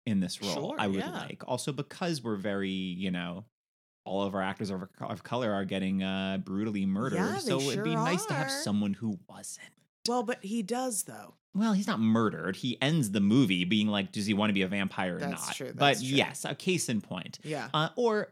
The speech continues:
Speaker 1: a Don Cheadle. Like, just give me
Speaker 2: Yeah,
Speaker 1: a very
Speaker 2: yeah.
Speaker 1: strong, just give me a strong contemporary flavor in this role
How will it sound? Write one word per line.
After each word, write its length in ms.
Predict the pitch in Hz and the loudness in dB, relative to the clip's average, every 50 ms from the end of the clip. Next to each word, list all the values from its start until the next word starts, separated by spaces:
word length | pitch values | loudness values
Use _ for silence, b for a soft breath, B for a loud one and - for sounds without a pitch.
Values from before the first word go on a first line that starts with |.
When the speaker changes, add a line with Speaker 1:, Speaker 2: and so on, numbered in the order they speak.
| _ _ - | _ _ 0
Speaker 1:
a 100 | - 214 | 2 2
Don 260 | 202 190 185 175 160 151 | 4 4 2 2 0 -2
Cheadle. 400 | - - - 185 - - - - | -2 -4 -6 -6 -6 -8 -8 -8
Like, 180 | - - - | -6 -6 -4
just 240 | 139 165 160 - _ | -4 -6 -8 -6 _
give 160 | - 220 196 | -2 0 0
me 520 | 202 202 196 190 196 190 190 190 190 190 - | 2 2 2 2 2 2 2 2 0 0 -2
Speaker 2:
Yeah, 80 | - 160 | -4 -4
Speaker 1:
a 40 | 147 | -2
very 180 | 156 175 180 | 0 0 0
Speaker 2:
yeah. 60 | 180 - | 0 -2
Speaker 1:
strong, 420 | - - - 180 165 156 156 156 - _ | -4 -4 -4 -2 -2 -2 -4 -6 -10 _
just 120 | - - - | -14 -8 -4
give 60 | 233 | -2
me 80 | 233 220 | 0 0
a 40 | |
strong 220 | - - 196 180 175 | 0 -2 -2 -2 -2
contemporary 720 | - - 143 - - - 151 147 147 135 123 120 110 98 | -2 -4 -4 -4 -4 -4 -2 -2 0 0 0 0 0 -2
flavor 420 | - - - 117 117 117 98 107 - | -4 -4 -4 -2 -2 0 0 -2 -2
in 240 | - 107 92 92 101 | 0 0 0 2 2
this 280 | 185 202 - - - | 2 2 2 0 -4
role 340 | - 98 92 87 78 80 92 | -4 -2 -2 -2 -2 -4 -6